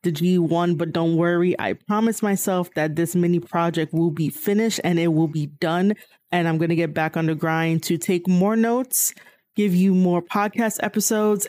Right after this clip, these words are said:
and all the podcast episodes going forward will be free to listen. If you feel like I do a wonderful job with analysis and bringing you stories and breaking everything down and just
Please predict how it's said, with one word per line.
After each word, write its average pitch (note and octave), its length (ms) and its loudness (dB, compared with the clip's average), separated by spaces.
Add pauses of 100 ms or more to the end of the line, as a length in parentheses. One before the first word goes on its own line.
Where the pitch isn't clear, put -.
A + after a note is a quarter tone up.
and F#3 220 0
all F#3 180 2
the G3 100 0
podcast F3+ 440 -2
episodes F3+ 400 -2
going E3+ 300 0
forward F#3+ 500 0 (260)
will A3 320 2
be A3+ 220 4
free G#3 440 0
to G3+ 280 2
listen. F3 560 0 (300)
If F#3+ 180 0
you G3 140 4
feel G#3+ 320 0
like G3 200 0
I E3+ 80 0
do F3+ 180 0
a F3 80 2
wonderful E3+ 400 0
job E3 320 0
with E3 180 0
analysis D#3+ 760 0
and E3+ 320 0
bringing E3+ 380 2
you D#3+ 100 2
stories A#3 540 0
and E3+ 160 -2
breaking E3 320 -2
everything D#3 440 0
down F#3 340 -2
and E3+ 280 0
just F3 400 -2